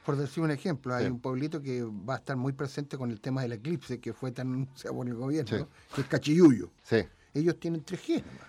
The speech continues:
Speaker 2: No, pero, pero mira, solo, solo por dar un dato, Cachiyuyo tiene cuatro G porque en su momento, <laughs> eh, como era emblemática la, la localidad,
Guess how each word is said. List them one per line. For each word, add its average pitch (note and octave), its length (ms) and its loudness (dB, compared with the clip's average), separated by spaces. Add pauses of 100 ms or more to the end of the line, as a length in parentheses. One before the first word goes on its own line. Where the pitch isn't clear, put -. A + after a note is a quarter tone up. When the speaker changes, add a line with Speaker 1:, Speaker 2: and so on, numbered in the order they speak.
(140)
Speaker 2:
No, F3+ 120 2
pero, D#3+ 240 8 (100)
pero E3 200 2
mira, C3+ 220 4
solo, D#3+ 440 0
solo D#3+ 280 -2
por D3+ 180 -4
dar D#3 140 0
un D#3+ 140 -4
dato, B2 380 -2 (100)
Cachiyuyo F3 680 0 (680)
tiene A3+ 200 2
cuatro G#3+ 260 4
G A3 220 -4
porque E3 440 -2 (180)
en C3+ 160 -2
su - 180 -6
momento, F3 480 0
<laughs> - 800 -12
eh, G#2+ 300 0 (100)
como A2+ 220 0
era D#3+ 120 0
emblemática C3+ 840 0
la, F#2+ 300 -4
la G2+ 180 -2
localidad, G#2+ 580 2